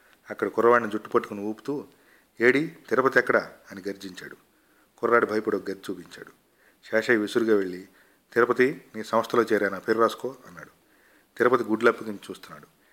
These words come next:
శేషయ్య పిడికిలి బిగించి గాలిలో ఊపాడు. "ఈ ధనిక వర్గాన్ని నాశనం చేయడమే నా జీవితాశయం.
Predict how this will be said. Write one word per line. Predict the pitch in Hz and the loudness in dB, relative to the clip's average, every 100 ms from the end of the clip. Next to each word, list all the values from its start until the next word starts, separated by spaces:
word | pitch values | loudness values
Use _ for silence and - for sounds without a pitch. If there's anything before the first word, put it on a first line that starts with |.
| _ _ - | _ _ -4
శేషయ్య | 110 113 123 | -2 2 2
పిడికిలి | 113 113 117 | 0 -2 0
బిగించి | 107 104 - 95 | 0 -2 -8 -6
గాలిలో | 101 104 92 | -2 -2 -4
ఊపాడు. | 85 87 - _ _ _ _ _ - | -10 -18 -20 _ _ _ _ _ -10
"ఈ | 110 | -10
ధనిక | 104 117 127 | -2 2 6
వర్గాన్ని | 123 113 113 104 | 6 6 2 4
నాశనం | 107 - 113 | 0 0 -6
చేయడమే | 110 104 104 | -2 -2 -2
నా | 101 | -8
జీవితాశయం. | 90 101 101 92 87 73 | -8 -6 -6 -8 -12 -16